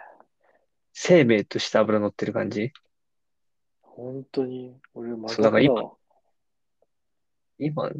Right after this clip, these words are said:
Speaker 1: マンモスとか買った方がいいんだよ、多分。
Speaker 2: <laughs>
Speaker 1: どっちかすると。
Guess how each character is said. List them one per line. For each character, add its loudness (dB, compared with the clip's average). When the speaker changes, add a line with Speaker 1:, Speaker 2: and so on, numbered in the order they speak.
Speaker 1:
マ 4
ン 6
モ 2
ス -8
と -2
か 0
買 0
っ -20
た 2
方 6
が 4
い 0
い -2
ん -4
だ 0
よ、 -4
多 -2
分。 -8
Speaker 2:
<laughs> -2
Speaker 1:
ど 2
っ 0
ち -2
か 0
す -2
る 2
と。 -2